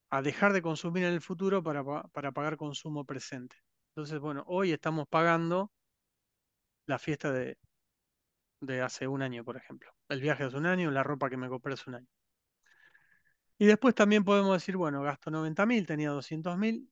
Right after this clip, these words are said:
¿qué otra aplicación puedo hacer? Bueno, puedo consumir, eh, puedo ahorrar para el futuro. Si yo tengo un,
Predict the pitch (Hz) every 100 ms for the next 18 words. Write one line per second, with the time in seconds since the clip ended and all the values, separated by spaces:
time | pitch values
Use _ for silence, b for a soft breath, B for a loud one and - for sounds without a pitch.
0 | _ - 202 196 175 156 160 160 - 170
1 | 165 165 170 - 202 170 156 143 175 175
2 | 156 151 143 160 165 175 190 - _ _
3 | _ _ _ 151 131 123 123 123 127 _
4 | - 175 185 - 147 151 170 165 151 -
5 | 165 - 185 151 160 - _ _ _ -
6 | 131 170 160 156 151 156